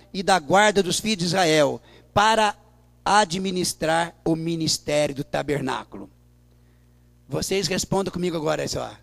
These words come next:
Nós somos os cuidadores, os zeladores do tabernáculo do Senhor. Então vocês têm que consci-, conscientizar disso,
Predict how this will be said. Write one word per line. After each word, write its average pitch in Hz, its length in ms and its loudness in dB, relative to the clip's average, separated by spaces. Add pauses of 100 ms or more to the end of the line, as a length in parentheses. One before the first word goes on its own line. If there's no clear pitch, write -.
(420)
Nós 180 360 0
somos 208 720 2 (1400)
os - 160 -4
cuidadores, 180 960 0 (720)
os 156 120 -4
zeladores 175 1040 0 (640)
do 165 100 -4
tabernáculo 175 840 0
do 160 100 -8
Senhor. 127 440 -2 (1300)
Então 147 180 -2
vocês 165 640 -2
têm 170 320 -4
que - 80 -20
consci-, 175 380 -6
conscientizar 165 720 -4
disso, 127 560 -10